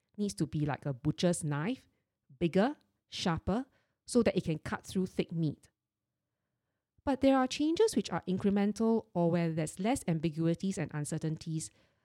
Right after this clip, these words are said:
So inherently, the magnet of the end state is already very strong.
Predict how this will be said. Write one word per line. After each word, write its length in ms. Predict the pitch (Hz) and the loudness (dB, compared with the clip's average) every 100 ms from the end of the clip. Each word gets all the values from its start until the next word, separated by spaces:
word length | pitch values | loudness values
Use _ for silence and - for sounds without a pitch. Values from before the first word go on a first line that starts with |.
| _ | _
So 220 | - 247 220 | 0 2 4
inherently, 760 | 226 226 262 277 311 320 381 - | 0 0 -2 -2 0 -2 -2 -2
the 120 | 165 | -2
magnet 580 | 156 180 - 185 214 - | 0 -2 -2 -2 -2 -2
of 100 | 165 | -6
the 180 | 165 - | -6 -4
end 180 | 180 196 | -2 -2
state 180 | - 190 | -2 -6
is 160 | 160 - | -6 -4
already 340 | 170 170 190 | -2 -2 -2
very 220 | 160 147 | -2 -4
strong. 460 | 160 - 165 143 135 | -4 -6 -4 -4 -6